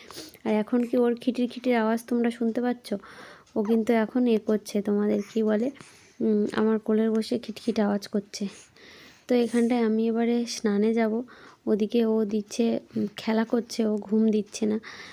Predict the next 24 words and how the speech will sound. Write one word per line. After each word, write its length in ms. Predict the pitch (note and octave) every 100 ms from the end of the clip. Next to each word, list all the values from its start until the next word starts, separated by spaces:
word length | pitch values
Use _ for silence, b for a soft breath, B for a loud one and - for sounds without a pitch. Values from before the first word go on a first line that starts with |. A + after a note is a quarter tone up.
| B B - -
আর, 420 | G#3+ G#3+ G#3 G3+ G3+
উম, 440 | G#3+ G#3 G#3 G#3+ - - _
আজকে 340 | A3 - -
এখন 320 | A#3+ A#3 B3+ B3
ভিডিওটা 400 | B3 A#3+ A#3+ A#3+
এডিট 340 | A3 A#3+ A#3+
করছি, 440 | - A#3 A#3 -
আমার 240 | A#3 A3 A3+
কোলে 380 | - A3 A3 A3+
রয়েছে। 420 | G#3+ G#3 - B3+ B B B B
আজকেও, 520 | B3+ B3 - C4 C4 C4
আহ, 60 | - A3+ A3 A3 G#3+
ব্লগ 240 | G#3+ A3 - -
হচ্ছে 440 | A3+ - - A3
একটা, 340 | G#3 G3+ G#3+
সকাল 400 | G#3 A3 G#3 A3
থেকে 200 | G#3 G#3
আজকে 140 | G#3 A3
মা 340 | G#3+ G#3+ G#3
এসেছিল। 580 | G#3 - G#3+ - G#3 G#3 - B B B B -
আর 160 | G#3+ G#3+
এখানটায় 500 | A3 A#3+ A#3 B3+ A#3
দেখো 380 | A3 - D4 E4 b b b A3+ G#3+
কাশ্মীর 540 | A#3 A3 E3 B3+ C4